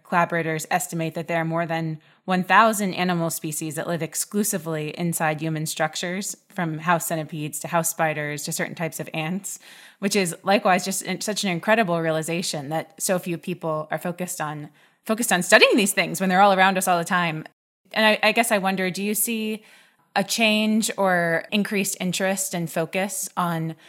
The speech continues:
these species that are interacting with us in our homes, on our bodies, in our farms, in our cities,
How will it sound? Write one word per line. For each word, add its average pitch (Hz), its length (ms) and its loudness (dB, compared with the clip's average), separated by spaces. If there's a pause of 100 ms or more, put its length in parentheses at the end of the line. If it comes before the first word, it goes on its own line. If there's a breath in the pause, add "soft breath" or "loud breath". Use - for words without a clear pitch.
(120 soft breath)
these 180 180 0
species 170 440 -2
that 170 100 -4
are 170 60 0
interacting 160 520 0
with 160 160 -4
us 160 440 -2
in 185 100 -2
our 170 140 -2
homes, 165 420 -2
on 165 100 0
our 160 100 -2
bodies, 160 600 -2
in 170 140 -4
our 175 80 -4
farms, 160 500 0
in 165 60 -4
our 160 100 -4
cities, 165 540 -4